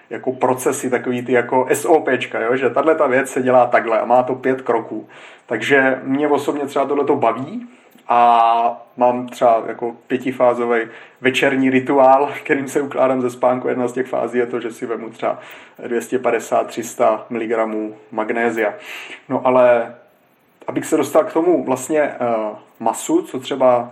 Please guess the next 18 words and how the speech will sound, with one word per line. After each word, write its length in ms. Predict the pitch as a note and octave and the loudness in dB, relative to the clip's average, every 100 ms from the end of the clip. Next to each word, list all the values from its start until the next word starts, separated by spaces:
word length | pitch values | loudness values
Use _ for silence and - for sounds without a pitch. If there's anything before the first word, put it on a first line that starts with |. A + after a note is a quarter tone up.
| - | -12
nebo 180 | A#2+ A#2 | -8 -6
tomu 240 | B2 B2+ | -2 0
jádru, 480 | A#2 G#2 G#2 A#2+ C3+ | 2 2 2 0 -2
co 160 | - B2+ | -4 -8
mě 260 | B2 A#2+ | -4 -2
pomáhá 400 | A#2+ B2 A#2+ A#2+ | -2 -2 0 2
dobře 260 | B2 B2+ C3+ | 0 -2 -6
spát, 440 | - A2+ A#2+ B2+ - | -2 2 4 2 -4
tak 200 | C3 - | -8 -6
jedna 320 | A#2+ C3 C3+ | -4 -2 -2
z 60 | B2+ | 0
věcí, 300 | B2+ B2+ C#3 | -2 -2 -8
co 140 | C#3+ | -6
mě 140 | B2+ C3 | -6 -6
funguje 320 | C#3 C3+ C#3+ | -8 -4 -2
nejlíp, 400 | A#2 A#2 C#3 C3+ | -2 -4 -6 -4
je 100 | B2+ | -6
spát, 580 | - - A2+ B2 - | -4 0 4 4 2